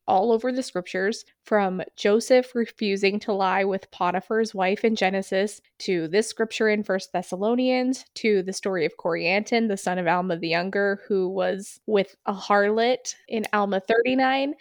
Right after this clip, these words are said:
and then many, many more, which we'll get into later. Aside from all of the scriptural references there are to abstaining from sex until marriage, in the L D S Church specifically, we have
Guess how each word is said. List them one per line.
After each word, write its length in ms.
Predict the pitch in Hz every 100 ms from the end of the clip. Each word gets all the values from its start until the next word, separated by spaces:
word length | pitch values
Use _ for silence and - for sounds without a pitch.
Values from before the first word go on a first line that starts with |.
| - - _
and 140 | 262 311
then 240 | 339 330
many, 220 | 392 403
many 200 | 381 381
more, 300 | 381 392 247
which 180 | 220 220
we'll 100 | 247
get 160 | 233 226
into 280 | 226 - 240
later. 500 | 247 247 107 - - _ _ _ _ -
Aside 480 | 233 - 302 339 330
from 240 | 285 269
all 260 | - 226 254
of 120 | 247
the 80 | 233
scriptural 580 | 233 - 233 - 214 202
references 720 | 196 202 240 254 277 294 - -
there 160 | 262 269
are 460 | 214 196 190 233 - _
to 280 | - 220 196 -
abstaining 540 | 208 - 208 208 226
from 160 | 240 254
sex 320 | - 214 -
until 300 | 262 254 277
marriage, 500 | 220 180 180 190 - - _ _ _ _
in 160 | 226 220
the 160 | 226 -
L 140 | 262
D 160 | 294 359
S 300 | 330 302 -
Church 320 | 320 302 -
specifically, 920 | - 226 220 302 196 196 196 175 208 -
we 180 | 220 220
have 300 | 196 156